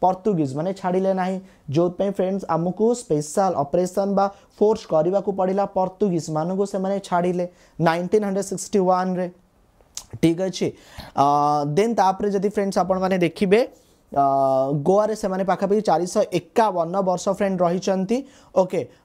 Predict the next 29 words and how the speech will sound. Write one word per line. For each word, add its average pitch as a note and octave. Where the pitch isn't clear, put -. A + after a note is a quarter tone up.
ଆଣ୍ଡ F3
ଗୋଆରେ F3+
ପର୍ତ୍ତୁଗୀଜମାନଙ୍କର F#3+
ପ୍ରଭାବ F3
ଟିକେ F#3+
ଫ୍ରେଣ୍ଡସ୍ F3+
ବେଶୀ, D3
ଯୋଉଥିପାଇଁ F3
ଫ୍ରେଣ୍ଡ F#3
ଯଦି F3+
ଆପଣ F#3
ଦେଖିବେ F#3+
ୟୁନିଫର୍ମ G3+
ସିଭିଲ F#3+
କୋଡ୍ A#2+
ୟୁ G#3
ସି A3+
ସି E3
ଭାରତର E3
ଗୋଟିଏ G#3
ରାଜ୍ୟରେ F3+
ଲାଗୁ F3
ହେଇଛି। C3
ଲାଗୁ B2
ହେଇଛି F#3+
କ'ଣ? A3
ତାଙ୍କ G#3
ନିଜ F#3+
ସ୍ୱତନ୍ତ୍ର। F#3+